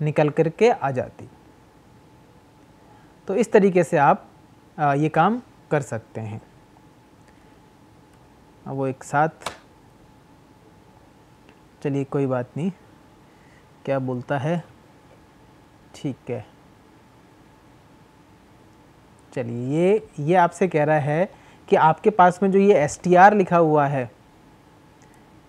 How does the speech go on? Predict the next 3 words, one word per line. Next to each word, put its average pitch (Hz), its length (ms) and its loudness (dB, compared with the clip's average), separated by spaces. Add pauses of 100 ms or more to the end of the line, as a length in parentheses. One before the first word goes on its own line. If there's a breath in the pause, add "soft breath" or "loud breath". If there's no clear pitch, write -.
(120)
ये, 143 480 0 (2500)
ये 147 200 -4
आपने 160 500 -4